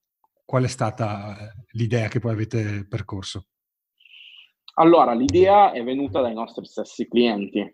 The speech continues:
Speaker 2: C'è stata una sorta di congiuntura astrale nel luglio del duemilatredici e nel giro di, di poche ore, nella stessa giornata, due persone diverse, con due età diverse, quindi ti parlo di una ragazza di ventidue, ventitré anni e un signore di cinquanta, sessanta anni,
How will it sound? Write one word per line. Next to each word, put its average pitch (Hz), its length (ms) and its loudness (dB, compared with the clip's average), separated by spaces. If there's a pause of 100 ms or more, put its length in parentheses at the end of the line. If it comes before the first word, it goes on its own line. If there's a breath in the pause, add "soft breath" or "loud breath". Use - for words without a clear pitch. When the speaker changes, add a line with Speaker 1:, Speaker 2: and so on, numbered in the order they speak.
Speaker 2:
C'è 117 160 0
stata 127 320 2
una 120 160 2
sorta 131 300 2
di 117 100 2
congiuntura 127 640 2
astrale 143 1120 2
nel 110 800 -2
luglio 120 380 0
del 110 140 -2
duemilatredici 117 880 0
e - 500 -10
nel 120 180 0
giro 143 220 4
di, 107 680 0
di 110 140 -4
poche 147 280 2
ore, 107 460 2
nella 123 240 2
stessa 156 360 0
giornata, 117 680 0 (480)
due 190 280 2
persone 135 500 -2
diverse, 101 520 -4
con 117 160 -4
due 156 200 6
età 127 240 4
diverse, 98 500 -4
quindi 117 240 -2
ti 107 80 -10
parlo 113 280 4
di 110 60 4
una 110 160 0
ragazza 120 400 2
di 117 80 -2
ventidue, 110 340 -2
ventitré 104 420 -4
anni 92 300 -6
e - 440 -16
un 113 60 -2
signore 123 380 0
di 107 80 -2
cinquanta, 113 440 -2
sessanta 143 480 -2
anni, 120 340 2